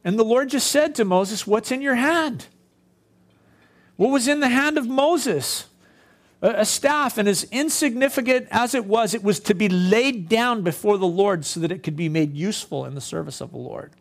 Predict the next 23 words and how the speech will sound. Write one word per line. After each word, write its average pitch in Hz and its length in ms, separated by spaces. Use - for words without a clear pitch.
The 127 60
disciples 190 720
gave 170 220
their 196 140
fish - 680
and 143 160
their 147 120
bread 135 360
to 123 100
Jesus, 127 640
their 131 200
inadequacy. 135 880
It 139 60
was 139 180
broken 151 440
and 147 120
it 135 80
was 127 120
put 160 200
back 131 260
into 147 120
their 135 160
hands, 113 520